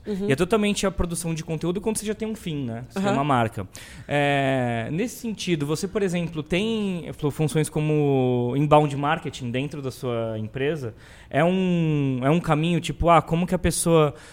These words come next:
Speaker 2: é, assina a newsletter, se cadastra pra ter esse
Speaker 1: Sim.
Speaker 2: contato? Vocês
Speaker 1: Sim.
Speaker 2: fizeram todos esses caminhos?
Speaker 1: Muito.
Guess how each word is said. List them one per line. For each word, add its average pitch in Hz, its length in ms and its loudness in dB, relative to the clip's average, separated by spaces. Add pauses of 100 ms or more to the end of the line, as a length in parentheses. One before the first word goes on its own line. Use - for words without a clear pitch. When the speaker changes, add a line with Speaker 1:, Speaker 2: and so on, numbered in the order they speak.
(140)
Speaker 2:
é, 139 240 6
assina 165 320 4
a - 20 4
newsletter, 156 680 4
se 156 140 -4
cadastra 151 580 2
pra 139 120 -6
ter 143 140 -4
esse 160 120 -2
Speaker 1:
Sim. 156 60 -4
Speaker 2:
contato? 151 640 -4
Vocês 180 260 -2
Speaker 1:
Sim. 180 120 0
Speaker 2:
fizeram 165 300 2
todos 196 300 0
esses - 220 -8
caminhos? 196 520 0
Speaker 1:
Muito. 208 400 0